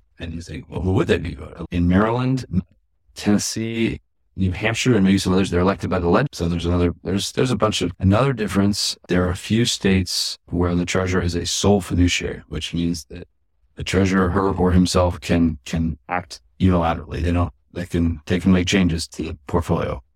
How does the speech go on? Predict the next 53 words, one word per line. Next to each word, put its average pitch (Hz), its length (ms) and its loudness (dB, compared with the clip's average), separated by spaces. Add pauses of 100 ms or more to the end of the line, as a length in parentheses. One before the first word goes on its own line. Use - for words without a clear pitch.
(160)
That's - 220 -6
not 104 200 2
the 92 100 -2
case 87 240 -2
in 82 100 -2
Oregon. 85 420 0 (200)
Frankly, 92 360 0
I 87 40 -4
think 90 160 -2
that's - 240 -6
good. 85 380 -2 (360)
We 87 160 0
have 87 160 2
an 87 80 2
investment 90 540 2
council, 85 400 2
which - 420 0 (340)
functions 95 440 2
sort 110 160 2
of 95 60 0
like 92 160 0
the 82 100 -2
legislative 85 560 2
branch 82 340 -6
in 80 60 -10
our, 82 180 -10 (100)
in 85 120 0
our 87 80 -6
treasury 82 400 -2
world. 76 420 -12
So 82 380 -4 (800)
I, 85 140 -4
I 98 80 0
can 95 100 4
make 85 140 0
certain 98 640 0
decisions 87 440 0
on 82 140 -2
my 78 120 -2
own, 92 100 6
much 92 160 2
like - 180 -4
a 82 80 -4
president 90 560 0
or 82 80 -2
a 82 60 -4
governor 92 340 0
does, 85 360 -2
and 82 200 0
then 85 100 4
other 87 140 2
things 85 300 -6
I 80 140 -14